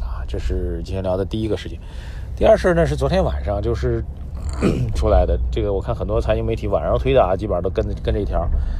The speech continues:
就是赵薇跟那个她老公叫什么黄什么龙，好像是，对吧？两口子，然后被处罚了，被处罚是五年证券市场禁入。这事情既正常又意外，为什么呢？因为大家知道之前那个赵薇那，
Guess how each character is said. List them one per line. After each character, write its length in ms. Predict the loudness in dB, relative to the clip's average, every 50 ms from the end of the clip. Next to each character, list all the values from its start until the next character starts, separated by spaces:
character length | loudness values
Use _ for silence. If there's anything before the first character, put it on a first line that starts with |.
| -4 -4 -4 -6 -4
就 160 | -4 -2 -4
是 240 | -2 -2 -4 -4 -4 -4 0
赵 160 | 4 6 6 6
薇 240 | 6 4 2 0 -2 -4 -6 -6
跟 220 | -4 -4 -2 -2
那 160 | -2 -2 -2 -2
个 100 | -2 -2
她 160 | -2 0 0
老 100 | 2 2
公 140 | 2 2 0
叫 80 | 0
什 80 | 0 2
么 80 | 0
黄 220 | 0 2 2 2 2
什 60 | 2
么 80 | 4 4
龙， 200 | 4 6 6 4
好 100 | 4 4
像 140 | 4 2
是， 140 | 0 -2 -2
对 100 | 0 2
吧？ 160 | 2 2 2 2
两 160 | 0 0 -2
口 180 | -2 -4 -4 -4
子， 120 | -2 -2
然 140 | -2 -2 -2
后 100 | -2 -2
被 220 | -2 0 0 -2 -2
处 180 | -2 -6 -8
罚 220 | -6 -4 -2 0 0
了， 100 | 0 0 -2 -6 -10 -10 -10 -10 -10 -10 -10 -10 -8 -6
被 180 | -4 -2 -2 -2
处 280 | -4 -6 -6 -6 -4
罚 260 | -2 0 2 2 2
是 220 | 2 2 0 0 0
五 280 | 0 0 -2 -2 -2
年 400 | -2 0 0 0 0 0 0 -2 -2 -2
证 140 | 0 0 0
券 140 | 0 -2 -2
市 100 | -2 -4
场 160 | -4 -6 -6
禁 180 | -6 -6 -6
入。 160 | -6 -6 -6 -6 -8 -8 -10 -10 -8 -8 -8 -8 -8 -8 -8 -8 -4
这 140 | 0 2 2
事 140 | 2 2 0 0
情 500 | 0 0 0 0 0 -2 -2 -2 -4 -4 -6 -8 -10 -10 -12 -12 -10 -10 -8 -8 -8 -6 -6 -8 -4
既 160 | -2 -2 0
正 220 | 2 2 2 2
常 400 | 0 -2 -2 -4 -4 -4 -4 -4
又 140 | -2 -2 -2
意 160 | -2 -2 -2
外， 200 | -2 0 0 -2 -2 -2 0
为 80 | 0
什 80 | 2 2
么 80 | 2 2
呢？ 120 | 0 0
因 140 | 0 0 -2
为 100 | -2 2
大 120 | 4 4
家 80 | 4 4
知 80 | 2 2
道 180 | 4 6 6 4 4 0 -8
之 140 | -6 -6 -4
前 200 | -2 -2 -2 -2
那 160 | -2 -2 -2
个 100 | 0 0
赵 200 | 2 4 4 4
薇 120 | 4 4 2
那， 160 | 0 0